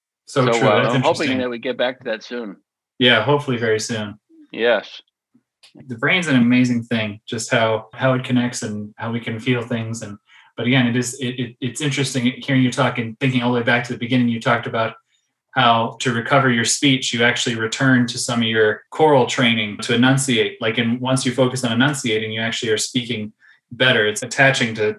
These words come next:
Speaker 1: to a different experience, and then you're seeing progress. But that, that really is also a, a level of focus you need to have no matter what you're doing. I need to,
Speaker 2: Exactly.
Speaker 1: I've been trying to be more intentional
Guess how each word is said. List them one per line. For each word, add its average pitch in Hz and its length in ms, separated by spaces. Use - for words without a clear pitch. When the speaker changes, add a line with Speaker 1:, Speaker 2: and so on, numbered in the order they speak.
Speaker 1:
to 120 140
a 110 60
different 131 320
experience, 117 720
and 113 80
then 117 200
you're 120 140
seeing 117 380
progress. 117 560
But 117 120
that, 139 260
that 139 180
really 131 200
is 123 120
also 120 400
a, 120 60
a - 40
level 120 300
of 107 120
focus - 540
you 117 60
need 113 240
to 110 80
have 107 600
no 117 100
matter 113 220
what 139 160
you're 113 80
doing. 92 280
I 113 100
need 123 80
to, 123 80
Speaker 2:
Exactly. 120 240
Speaker 1:
I've 135 220
been 135 120
trying 127 420
to 127 100
be 120 220
more 120 220
intentional 117 920